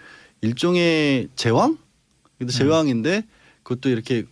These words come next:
Speaker 1: 구름 위에 떠 있는 제왕? 저분의 어떤 신성이라든가 이런 것들에 해를 끼치는 어떤 일이 벌어지게 되면 국가가 그걸로 인해서 흐트러진다라는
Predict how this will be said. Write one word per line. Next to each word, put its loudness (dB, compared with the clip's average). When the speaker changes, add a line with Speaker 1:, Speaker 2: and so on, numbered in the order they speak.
Speaker 1:
구름 0
위에 0
떠 2
있는 2
제왕? -2
저분의 0
어떤 -2
신성이라든가 0
이런 0
것들에 -2
해를 0
끼치는 0
어떤 0
일이 2
벌어지게 0
되면 -2
국가가 0
그걸로 -2
인해서 -4
흐트러진다라는 -2